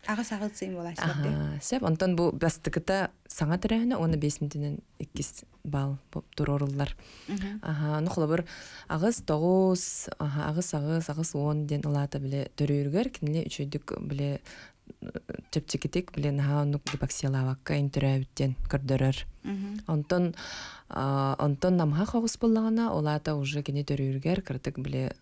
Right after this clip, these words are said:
Speaker 2: тугара проблемалар таахтен көрдөрөр.
Speaker 1: Мгм.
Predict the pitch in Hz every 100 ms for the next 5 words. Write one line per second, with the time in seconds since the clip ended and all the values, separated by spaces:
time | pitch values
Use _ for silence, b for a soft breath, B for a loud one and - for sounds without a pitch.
0 | _ - - 139 139 135 139 _ _ -
1 | - - - 131 135 131 131 131 - 135
2 | - - 131 - - 156 156 190 262 370
3 | - 208 202 208